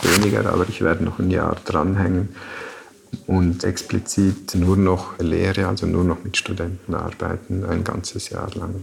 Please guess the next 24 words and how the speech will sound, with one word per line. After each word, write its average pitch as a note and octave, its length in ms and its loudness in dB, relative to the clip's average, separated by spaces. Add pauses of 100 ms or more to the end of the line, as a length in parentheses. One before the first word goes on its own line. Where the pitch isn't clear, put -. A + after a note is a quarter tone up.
(140)
Aber D#2 180 2
dann E2 220 2
ist - 180 -6
definitiv E2+ 580 -4
Schluss - 420 -2
und F#2 220 -2
dann F2+ 360 2
gibt's - 420 -6
sehr E2 280 2
viel - 260 -4
freie D#2 460 -2
Zeit D#2 440 -2
für E2+ 320 -4 (760)
offene E2+ 500 -2
Fragen, D#2+ 560 -2
die E2 180 -2
ich - 100 -6
hier - 380 -6
in - 140 -2
den D#2 160 0
Büros D2+ 540 -2
gerne D#2+ 540 -2 (140)
mitarbeiten E2+ 840 -6
würde. F2 280 -6